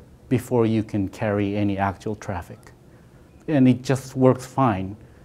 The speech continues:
when the traffic is, uh, homogeneous or the operation policy is simple. The information these days that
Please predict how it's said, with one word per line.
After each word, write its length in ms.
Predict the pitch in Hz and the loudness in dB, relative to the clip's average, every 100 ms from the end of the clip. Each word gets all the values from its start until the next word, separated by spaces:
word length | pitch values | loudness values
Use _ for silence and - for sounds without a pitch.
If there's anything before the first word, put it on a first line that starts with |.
| - - | -20 -6
when 300 | 127 117 113 | 0 2 4
the 80 | 110 | 2
traffic 560 | - 135 127 123 - | 0 2 2 0 -4
is, 340 | 117 110 95 107 | 0 0 0 -2
uh, 440 | 101 98 98 98 107 | 0 0 -2 -6 -10
homogeneous 920 | 110 117 110 110 113 127 165 - - - - - - - - | -2 0 0 2 2 2 0 -4 -18 -20 -20 -20 -20 -14 0
or 280 | 117 110 | 4 4
the 80 | 107 | 4
operation 640 | 117 123 123 123 110 113 | 6 6 6 2 2 0
policy 600 | 104 135 143 113 - 101 | 0 0 0 -2 -6 -4
is 460 | 101 95 87 - - - | -4 -6 -10 -20 -20 -20
simple. 400 | - 113 - 104 - - - - | -6 -6 -6 -12 -18 -20 -20 -14
The 100 | 110 | -4
information 920 | 120 131 127 117 131 165 - 92 98 - - - | 2 2 4 4 4 4 2 -6 -6 -12 -20 -10
these 300 | 117 104 92 | -4 -2 -2
days 560 | - 104 92 95 - - - - | -2 -2 -2 -10 -16 -20 -20 -14
that 460 | 113 107 98 98 - | -6 -2 0 0 -6